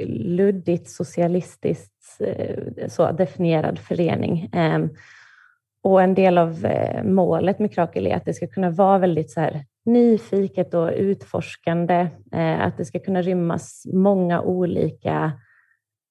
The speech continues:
socialismer eller så, eh, inom Krakel. Eh, och att det ska vara,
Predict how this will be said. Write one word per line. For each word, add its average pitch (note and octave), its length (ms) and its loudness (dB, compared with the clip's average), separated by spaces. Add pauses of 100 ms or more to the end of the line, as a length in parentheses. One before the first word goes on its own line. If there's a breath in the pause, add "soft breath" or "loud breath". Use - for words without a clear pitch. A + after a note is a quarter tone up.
(100)
socialismer E3 1080 -4 (140)
eller D#3 260 -2
så, D#3+ 240 -4 (160)
eh, D#3+ 480 -2
inom E3+ 240 -2
Krakel. - 580 -4 (680 soft breath)
Eh, E3+ 320 2
och - 180 -2
att E3+ 80 2
det D#3+ 80 -4
ska D#3+ 180 -4
vara, D#3 520 0